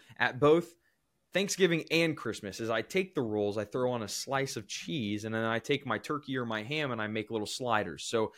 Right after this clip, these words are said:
I don't just have dry turkey. I have a turkey slider with cheese, put some gravy on there or dip it in the gravy. And then you have your sides. So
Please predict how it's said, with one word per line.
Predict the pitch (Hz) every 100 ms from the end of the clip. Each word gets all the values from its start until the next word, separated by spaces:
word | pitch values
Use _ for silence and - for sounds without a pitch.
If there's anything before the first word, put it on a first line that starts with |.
| - -
I | 135
don't | 165 151
just | 151
have | 147 156 135
dry | 117 147 143
turkey. | - 196 190 120 123 _ -
I | 123
have | 127 123 120 110
a | 120 113 110
turkey | - 170 156 147
slider | 127 - 139 156 156
with | 151 147
cheese, | - 139 147
put | - 135
some | 127 110
gravy | 113 123 139 139
on | 139 139
there | 139 147 135
or | 127 135
dip | 117 135
it | 120
in | 107
the | 101
gravy. | 98 98 98 107 _ _ _ -
And | 110
then | 110
you | 110
have | 107 104
your | 117
sides. | - 165 98 - -
So | - 113 107